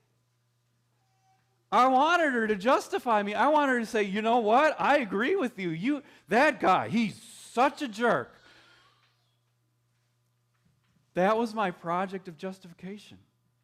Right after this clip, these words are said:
I needed a, someone to say that I was in the right and he was in the wrong. And I didn't get it. I walked to church and I was like, "Whoa, look at what I just did."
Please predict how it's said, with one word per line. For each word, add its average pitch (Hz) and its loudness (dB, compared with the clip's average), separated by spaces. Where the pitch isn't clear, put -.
I 185 -2
needed 247 -2
a, 196 0
someone 294 -2
to 208 0
say 254 -2
that 156 -4
I 208 2
was 277 0
in 226 -10
the 190 -8
right 208 0
and 147 -10
he 196 -8
was 185 -6
in 139 -12
the 127 -10
wrong. 87 -16
And 117 -10
I 104 -10
didn't 113 -12
get 98 -10
it. 87 -18
I 131 -8
walked 135 -6
to 120 -18
church 139 -14
and 120 -18
I - -16
was 101 -16
like, 104 -16
"Whoa, 233 -16
look 156 -12
at 269 -14
what 247 -12
I 254 -12
just 254 -18
did." 262 -20